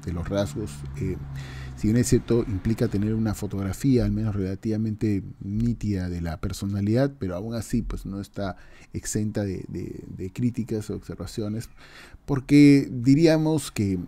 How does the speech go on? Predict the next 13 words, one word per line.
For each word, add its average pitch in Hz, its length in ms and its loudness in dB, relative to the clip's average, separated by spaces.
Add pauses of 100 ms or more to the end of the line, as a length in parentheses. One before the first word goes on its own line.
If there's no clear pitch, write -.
(260)
en 117 160 2
la 107 80 2
evaluación 104 500 2
siempre 110 460 2
participa 101 840 -6 (120)
el 98 360 -6
principal, 104 760 -4
la 104 100 -2
principal 117 380 -2
fuente 135 240 0
de 113 80 2
sesgo 110 440 0
es, 95 200 -6